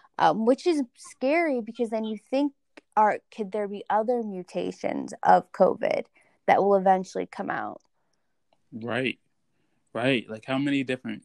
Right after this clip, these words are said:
Speaker 2: mutations would there be? That's the
Speaker 1: And
Speaker 2: thing
Speaker 1: have
Speaker 2: that
Speaker 1: we concluded or are, I mean, with all these conspiracy theories, have we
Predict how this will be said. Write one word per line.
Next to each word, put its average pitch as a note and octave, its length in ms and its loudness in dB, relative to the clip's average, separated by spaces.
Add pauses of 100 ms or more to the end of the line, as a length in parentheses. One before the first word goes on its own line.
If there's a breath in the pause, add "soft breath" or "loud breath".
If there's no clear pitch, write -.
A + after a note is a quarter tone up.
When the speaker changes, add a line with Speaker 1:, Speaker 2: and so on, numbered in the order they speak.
Speaker 2:
mutations A2+ 800 -8
would G#2+ 160 -16
there G#2+ 180 -14
be? A#2 260 -12
That's G#2+ 260 -14
the A#3 200 -4
Speaker 1:
And F4 140 6
Speaker 2:
thing F#4+ 80 4
Speaker 1:
have G4+ 120 2
Speaker 2:
that F4+ 100 2
Speaker 1:
we B4+ 400 2
concluded D4+ 880 0
or C4 260 2
are, B3+ 220 0 (500 soft breath)
I C4+ 100 0
mean, C#4 280 4
with C4 160 -6
all C4 160 4
these D4 200 -2
conspiracy B3 880 -2
theories, C4+ 400 0
have A#3+ 200 -2
we F#4+ 160 2